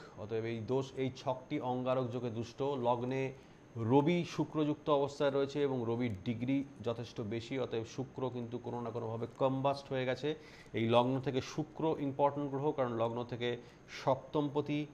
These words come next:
হচ্ছে গিয়ে শুক্র এবং একাদশপতি হচ্ছেন গিয়ে, না, সপ্তমপতি, লগ্নের হচ্ছে ষষ্ঠপতি এবং একাদশপতি হচ্ছে গিয়ে শুক্র। ষষ্ঠ থেকে আমরা competition বুঝি। শুক্র, শুক্র important গ্রহ, সেটি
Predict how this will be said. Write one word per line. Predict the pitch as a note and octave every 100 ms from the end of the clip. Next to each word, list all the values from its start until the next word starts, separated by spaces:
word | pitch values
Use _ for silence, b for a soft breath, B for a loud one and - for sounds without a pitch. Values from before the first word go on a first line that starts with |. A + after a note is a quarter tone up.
| - -
হচ্ছে | G#2+ - A2
গিয়ে | A2+
শুক্র | - B2+ - C3
এবং | A#2+ A#2
একাদশপতি | A2 A#2 A#2+ - A2+ A2 A2
হচ্ছেন | - G#2 G#2
গিয়ে, | A#2 F3+ - B B B B B B B - - - - - - - - - - - - -
না, | A#2 F2 -
সপ্তমপতি, | C3 - D#3 D#3 D#3 B2+
লগ্নের | B2+ B2+ C#3+ C#3+
হচ্ছে | C3+ C3
ষষ্ঠপতি | D3+ C#3+ F#3 E3 E3
এবং | D#3+ C#3+
একাদশপতি | A#2 A#2+ A#2+ - A2+
হচ্ছে | A2+ -
গিয়ে | A2+ C3+
শুক্র। | B2+ A#2 G2
ষষ্ঠ | G2+ B2 C3+
থেকে | C3 B2
আমরা | A#2+ A#2+
competition | A#2 A2+ B2 C#3 B2+
বুঝি। | C3 D3
শুক্র, | - D#3 - - -
শুক্র | E3+ F3+ F#3
important | E3+ F3 E3+ F3 D3+
গ্রহ, | D#3+ E3+ E3+ B B B -
সেটি | C#3 C3+ C#3+ C#3+